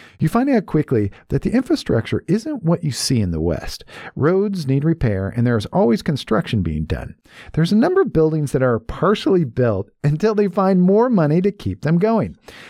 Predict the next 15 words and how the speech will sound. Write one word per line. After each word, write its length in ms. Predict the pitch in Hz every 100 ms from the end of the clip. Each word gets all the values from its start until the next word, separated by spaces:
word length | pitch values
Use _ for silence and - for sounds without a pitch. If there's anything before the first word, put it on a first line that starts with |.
| -
There's 200 | 185 240
a 40 |
belief 320 | 220 196 180
that 280 | 170 131 123 _
facilitating 1120 | _ - - - 220 220 226 - 214 190 170
payments 800 | - - - 311 233 107 98 - - - -
need 180 | 135 175
to 60 | 214
be 140 | 214
made 320 | 170 113 135
to 60 | 139
get 160 | 110
the 80 | 117
work 220 | 104 110
done, 300 | - 147 80